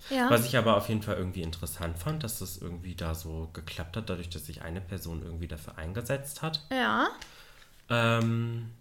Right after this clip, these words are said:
Speaker 2: ja, aber dann kam irgendwie was, das habe ich wieder nicht verstanden. Und zwar hat diese Person sich dann geweigert, auf diese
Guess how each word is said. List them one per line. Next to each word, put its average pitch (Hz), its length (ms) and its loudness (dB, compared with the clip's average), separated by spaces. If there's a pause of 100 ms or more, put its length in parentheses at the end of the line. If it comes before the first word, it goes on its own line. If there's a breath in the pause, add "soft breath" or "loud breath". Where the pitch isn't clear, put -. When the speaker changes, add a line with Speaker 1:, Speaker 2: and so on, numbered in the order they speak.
(600)
Speaker 2:
ja, 107 200 4
aber 101 220 6
dann 127 340 6
kam 151 220 0
irgendwie 127 340 4
was, 113 160 0
das 113 160 -4
habe 107 140 0
ich 104 120 -6
wieder 101 180 0
nicht 85 240 -2
verstanden. 85 840 -4 (440 loud breath)
Und 110 160 2
zwar 123 180 4
hat 120 100 2
diese 113 180 -2
Person 110 540 0
sich - 200 -2
dann 113 500 2 (760)
geweigert, 107 640 4
auf 87 100 -4
diese 95 360 -2